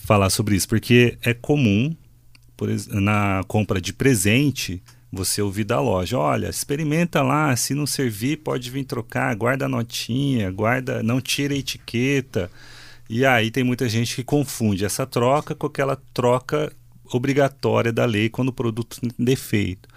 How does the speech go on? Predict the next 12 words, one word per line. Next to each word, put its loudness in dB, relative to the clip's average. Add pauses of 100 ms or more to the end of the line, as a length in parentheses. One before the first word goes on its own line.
(400)
E 2
aí 4
vem 6
algumas 4
plaquinhas 2
que -4
falam, 0
"Não 0
trocamos 0
produto -2
de -8
promoção." 0